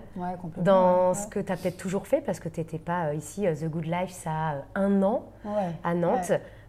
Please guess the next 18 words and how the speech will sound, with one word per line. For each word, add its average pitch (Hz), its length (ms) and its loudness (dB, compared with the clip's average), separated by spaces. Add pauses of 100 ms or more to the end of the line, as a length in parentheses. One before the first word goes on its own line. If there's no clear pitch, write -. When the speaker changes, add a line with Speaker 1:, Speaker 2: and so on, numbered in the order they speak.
Speaker 2:
Euh, 156 180 -2
t'as 160 120 -2
vécu 165 340 -4
en 175 80 2
plus, 175 320 -8
euh, 151 60 0 (340)
à 151 80 -4
Paris, 180 380 -2
dans 196 160 2
une 165 200 -2
autre 180 160 -2
ville. 220 300 -2 (380)
Euh, 165 340 0 (540)
ça 214 160 -2
a 196 40 2
toujours 233 300 0
été, 233 340 2
euh, 190 300 2